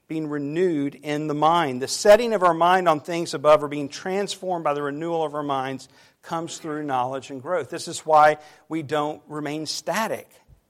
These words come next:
We need to learn more and more who Christ is.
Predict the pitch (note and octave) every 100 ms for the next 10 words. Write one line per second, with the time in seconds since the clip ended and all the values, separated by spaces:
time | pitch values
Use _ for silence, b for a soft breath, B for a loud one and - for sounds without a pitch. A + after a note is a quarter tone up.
0 | _ _ _ _ _ _ D3 F3 G#3+ F#3
1 | F#3 E3 E3 G3 G3 E3+ C3+ C#3+ E3+ F3+
2 | E3 D#3 E3 F3 D3 B2 _ _ _ _
3 | A3 A3 - C#3+ C3+ - - A2 - -